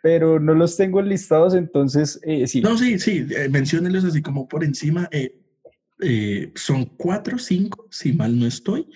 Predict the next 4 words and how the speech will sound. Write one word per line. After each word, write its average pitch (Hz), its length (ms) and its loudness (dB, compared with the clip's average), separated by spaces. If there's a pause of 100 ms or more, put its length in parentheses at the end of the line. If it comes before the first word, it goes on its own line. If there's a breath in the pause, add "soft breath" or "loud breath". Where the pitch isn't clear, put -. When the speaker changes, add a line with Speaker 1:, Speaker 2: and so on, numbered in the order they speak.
(720 loud breath)
Speaker 2:
Ah, 110 460 -2 (180)
pero 113 120 0
hágale, 98 240 -4
flaquillo. - 420 -12